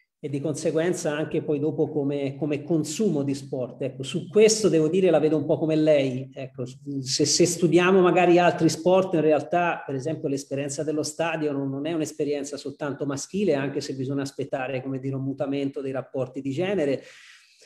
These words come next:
Sicuramente gli ultimi vent'anni hanno cambiato il, il, il contesto, no? Quindi c'è l'altro libro che hanno scritto Pivato, che, che ha scritto Pivato con Paul Dieschi, che si chiude proprio sulla storia dello sport in Italia, che si chiude su questo. Insomma, oggi è molto più semplice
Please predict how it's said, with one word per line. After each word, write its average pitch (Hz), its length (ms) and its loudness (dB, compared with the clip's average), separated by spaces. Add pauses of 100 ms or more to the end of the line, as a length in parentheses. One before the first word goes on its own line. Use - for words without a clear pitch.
Sicuramente 208 720 2
gli 190 60 2
ultimi 185 340 4
vent'anni 185 600 0
hanno 156 240 -2
cambiato 151 640 -2
il, 139 220 -2
il, 135 720 -4
il 135 100 -10
contesto, 143 680 -4
no? 156 240 -4
Quindi 139 300 -4
c'è 160 220 -2
l'altro 165 360 0
libro 175 280 2
che 170 60 -4
hanno 156 160 0
scritto 160 360 -6
Pivato, 160 800 -2
che, 147 120 -10
che 143 100 -10
ha 139 40 -6
scritto 156 280 -8
Pivato 147 400 -2
con 135 160 -2
Paul 156 160 -2
Dieschi, 151 420 -4
che 160 120 -4
si - 160 -10
chiude 156 320 -4
proprio 156 300 -4
sulla 135 260 -8
storia 151 260 -2
dello 151 140 0
sport 147 320 -4
in 151 60 0
Italia, 180 300 0
che 151 100 -4
si - 120 -10
chiude 147 200 -8
su 143 180 -12
questo. 135 380 -4
Insomma, 131 360 -6
oggi 165 220 0
è 143 40 0
molto 175 280 0
più 165 100 -2
semplice 160 800 -4